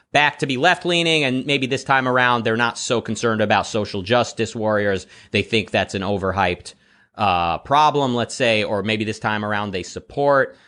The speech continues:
B L M in a way that they didn't a few years ago. But I do see this as a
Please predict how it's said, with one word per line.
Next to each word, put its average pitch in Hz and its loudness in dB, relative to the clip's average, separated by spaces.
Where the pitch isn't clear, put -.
B 123 -2
L 117 2
M 113 2
in 113 0
a 107 -2
way 110 0
that 101 -4
they 95 -4
didn't 113 -4
a 104 -4
few 113 -6
years 107 -4
ago. 104 0
But 151 2
I 170 4
do 214 -2
see 214 -2
this 180 0
as 151 2
a 131 2